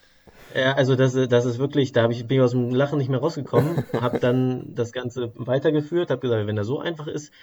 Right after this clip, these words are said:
dass mir andere Leute hier Geld schenken, die Bank gibt mir umsonst Geld, die anderen bezahlen mir den Kredit ab und die Wohnung wird auch noch mehr wert, ja, komm her, das mach ich weiter so, ne? Dann,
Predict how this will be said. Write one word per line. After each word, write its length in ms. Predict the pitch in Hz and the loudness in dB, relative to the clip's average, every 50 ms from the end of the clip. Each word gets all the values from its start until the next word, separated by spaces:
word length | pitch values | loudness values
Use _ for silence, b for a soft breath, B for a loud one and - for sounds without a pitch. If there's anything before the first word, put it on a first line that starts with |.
| b b | b b
dass 220 | - 127 - - b b b b b b | -6 -6 -6 -8 b b b b b b
mir 180 | - 123 127 - | 0 0 0 2
andere 220 | 147 147 147 139 | 2 2 2 4
Leute 220 | 135 139 139 135 - | 4 2 0 2 0
hier 100 | 135 117 | 0 0
Geld 260 | 113 139 165 208 - | 2 0 0 0 -2
schenken, 540 | - - 123 120 127 135 151 170 208 233 b b b b b _ - | -4 -4 -2 -2 -2 -4 -6 -6 -6 -8 b b b b b _ -6
die 100 | 127 120 | -4 -2
Bank 240 | 113 143 160 170 - | 0 0 -2 -2 -4
gibt 200 | 180 160 - - | -6 -8 -4 -2
mir 120 | 147 139 | 0 0
umsonst 340 | 131 123 131 156 190 196 - | 2 2 0 0 0 -2 -2
Geld, 340 | 233 240 294 311 - - _ _ - - _ _ _ _ _ _ - | -2 -2 -2 -2 -8 -12 _ _ -20 -20 _ _ _ _ _ _ -6
die 80 | - 143 | -4 -2
anderen 240 | 151 160 170 160 | 0 0 0 0
bezahlen 300 | 147 147 143 - 160 160 | 0 -2 -2 -2 -2 -2
mir 80 | 156 151 | 0 0
den 120 | 143 139 | 0 -2
Kredit 320 | 131 - 135 135 190 233 - | -2 -2 -4 -6 -6 -6 -4
ab 320 | - 160 190 - - - - - | -2 -4 -4 -4 -8 -20 -14 -6
und 220 | - 151 151 147 | -2 0 0 0
die 200 | 147 143 135 127 | 0 -2 -4 -2
Wohnung 260 | 127 151 190 208 202 | -2 0 0 0 0
wird 120 | 185 185 170 | 0 -2 -2
auch 60 | 165 | -2
noch 100 | 160 147 | -2 -2
mehr 220 | 151 165 196 214 160 | 0 0 0 -2 0
wert, 320 | 143 147 165 190 185 - _ _ _ _ _ | 0 -2 -2 -4 -6 -10 _ _ _ _ _
ja, 140 | - 120 123 | -10 -10 -8
komm 180 | - - 110 117 | -6 -4 -2 0
her, 120 | 151 156 | 0 0
das 120 | 113 104 113 | 0 -2 -2
mach 140 | 110 107 | -4 -4
ich 100 | 113 120 | -4 -2
weiter 280 | 135 - - - 113 104 | -2 -2 -2 -2 -2 -4
so, 120 | 98 104 | -4 -4
ne? 220 | 98 107 120 127 120 | -4 -4 -4 -4 -2
Dann, 260 | 110 107 110 113 110 | -4 -4 -4 -4 -8